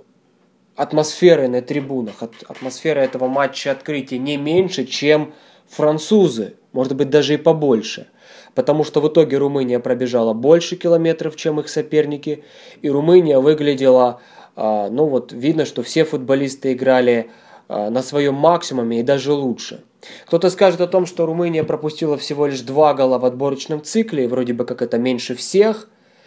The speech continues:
и стоило ожидать такой игры от Румынии. Но я вам отвечу то, что одно дело — это играть с Северной Ирландией, Финляндией, Венгрией,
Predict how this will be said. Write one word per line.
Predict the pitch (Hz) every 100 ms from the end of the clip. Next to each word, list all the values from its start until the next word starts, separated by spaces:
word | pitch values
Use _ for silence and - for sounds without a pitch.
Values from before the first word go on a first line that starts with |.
| _
и | -
стоило | 117 - 147 123
ожидать | 117 117 120 180 185
такой | 170 151
игры | 131 123
от | 120 127
Румынии. | 120 113 98 98 - _ _ - _
Но | 135
я | 170
вам | 190 180
отвечу | 170 175 170 156
то, | 170
что | 156 160
одно | 156 160 151
дело — | 143 131 123
это | 117 - 123
играть | 120 131 123 117
с |
Северной | 143 131 127 131
Ирландией, | 135 160 180 165 127 120
Финляндией, | 117 127 123 147 156 143 120 120 110
Венгрией, | 107 151 170 151 131 120 113